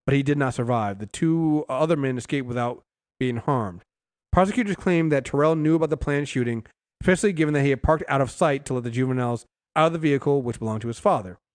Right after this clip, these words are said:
Prosecutors also, uh, showed jurors video taken by Terrell showing his friends kicking down candles left at the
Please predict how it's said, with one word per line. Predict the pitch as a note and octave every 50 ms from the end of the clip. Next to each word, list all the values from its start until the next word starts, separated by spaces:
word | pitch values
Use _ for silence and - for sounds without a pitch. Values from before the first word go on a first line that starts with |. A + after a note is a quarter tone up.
| _ _ _ _ _ _ _ _ _ _
Prosecutors | - D3 D3 D#3 - - D#3+ D#3 D3
also, | D#3 C#3 C#3+ C#3+ - F3 E3 D#3+ D3+ D3+ D3 -
uh, | C3 B2+
showed | - - D3+ C3+ B2
jurors | A#2+ C3 C3 B2+ B2 A#2+
video | A#2 C#3 C#3+ D3+ C#3 B2
taken | - - D3 C3 C3 B2 - _ _ _ _ _ _ -
by | B2 C#3 F3+ G#3+
Terrell | - - E3 D3 C#3+ C#3
showing | C3 - D#3 D3 C#3+
his | C#3 B2+
friends | - - D3 C3+ C3 B2+ - - - _ _ _ _ _
kicking | - F#3 F3 G3 F#3+
down | F3+ E3+ E3 D#3+ D3+
candles | - - E3 D#3 D3+ C#3 C3 B2+ B2 A#2
left | B2+ C3 C3+ C3 -
at | C3+ B2+ -
the | -